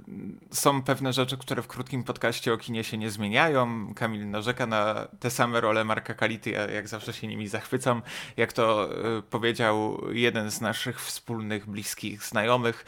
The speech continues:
„Kiedy pojawia się Marek Kalita, ten film ożywa na nowo”. Ja się z tym zgadzam. Ja uważam, że Marek Kalita generalnie mógłby, y, zagrać wreszcie pierwszoplanową rolę i, i zgarnąć wszystko. Więc ja się zgadzam, że ja bym chciał zobaczyć Marka Kalitę w innym M W A, ale głównie dlatego, że liczę, że wtedy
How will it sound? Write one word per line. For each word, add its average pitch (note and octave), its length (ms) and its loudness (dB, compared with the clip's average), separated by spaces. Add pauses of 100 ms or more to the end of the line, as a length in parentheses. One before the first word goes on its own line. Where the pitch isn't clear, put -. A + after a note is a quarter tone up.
„Kiedy C3 180 2
pojawia C3+ 300 4
się C3+ 120 0
Marek C3 280 6
Kalita, B2+ 340 2
ten B2 120 -2
film B2+ 280 0
ożywa A#2 320 6
na G#2+ 120 6
nowo”. A#2+ 260 4
Ja A2+ 100 6
się - 140 -8
z - 60 -8
tym G2+ 160 -8
zgadzam. C3+ 420 2
Ja A#2+ 120 -2
uważam, G#2 340 -4
że G2+ 140 -6
Marek G2 300 -2
Kalita G2+ 340 -4
generalnie G2 520 -4
mógłby, G2 460 -2 (420)
y, G#2 40 -2
zagrać A2 380 0
wreszcie A2+ 320 -6
pierwszoplanową G#2+ 800 2
rolę G2+ 560 2
i, G2+ 440 -10 (140)
i C3 200 -2
zgarnąć A2+ 540 6
wszystko. - 320 -8
Więc B2 160 -2
ja F3 60 0
się A3 140 0
zgadzam, E4+ 340 2
że B2 140 2
ja A#2 120 2
bym A#2 140 -6
chciał A#2+ 220 -2
zobaczyć - 560 -4
Marka A2+ 240 0
Kalitę G#2+ 320 -2
w G2+ 60 -6
innym A2 260 -2
M A2 120 2
W G#2+ 160 0
A, G#2+ 60 10
ale B2 340 8
głównie A#2+ 320 -4
dlatego, A2 360 -2
że G#2 100 -2
liczę, G2+ 240 -6
że G2 120 -8
wtedy F#2 340 -4